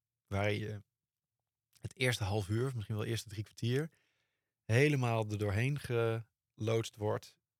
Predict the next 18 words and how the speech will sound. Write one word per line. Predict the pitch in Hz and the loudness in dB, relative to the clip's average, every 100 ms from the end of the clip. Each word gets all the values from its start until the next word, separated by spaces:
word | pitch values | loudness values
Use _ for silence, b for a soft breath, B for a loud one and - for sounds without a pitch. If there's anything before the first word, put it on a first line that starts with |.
| _ _ _ _ _ | _ _ _ _ _
eh, | - 107 98 98 95 98 | -10 -6 -4 -4 -4 -6
gevisualiseerd, | 98 - 107 104 95 95 98 127 | -8 -8 -2 0 0 0 0 0
zeg | - 113 | -2 -4
maar. | 113 127 139 | 0 0 -2
Wat | 107 120 | -2 -2
er | 123 | -2
gebeurt | 104 110 127 110 | -4 -2 0 -2
met | 107 | -4
je | - | -2
leven, | 101 107 101 104 | 2 2 2 -2
professioneel | - 98 98 - 95 101 101 | -4 -4 -4 -4 -2 0 0
en | 98 | -2
persoonlijk, | 90 104 101 101 110 | -6 -4 -4 -2 -4
als | - 104 | -4 -4
die | 107 | -2
overtuiging | 107 101 107 98 | -2 2 0 2
waar | 95 107 101 87 - _ _ _ _ _ _ | 2 4 4 2 -6 _ _ _ _ _ _
wordt. | 101 90 82 | -4 -4 -4